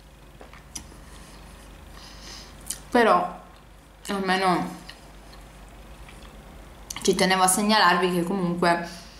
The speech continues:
quelli dell'Eurospin rispetto a quelli rustici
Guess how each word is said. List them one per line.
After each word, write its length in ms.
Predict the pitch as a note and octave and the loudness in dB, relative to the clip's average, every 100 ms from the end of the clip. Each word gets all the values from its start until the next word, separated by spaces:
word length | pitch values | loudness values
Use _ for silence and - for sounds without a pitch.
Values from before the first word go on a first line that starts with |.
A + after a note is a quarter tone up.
| - - - - - - - | -20 -20 -20 -20 -20 -18 -8
quelli 220 | - G3 F#3 | 2 4 4
dell'Eurospin 840 | F3+ F3+ F3+ F#3 - G3 F3 E3+ | 4 2 2 2 0 0 2 2
rispetto 520 | F3+ - - F#3+ F3+ | 2 0 0 0 0
a 40 | |
quelli 300 | E3 F#3 F3 | 0 2 4
rustici 880 | F3+ F3+ F3 - F3 F3+ D#3+ D3 - | 2 2 -2 -2 -2 0 0 0 -4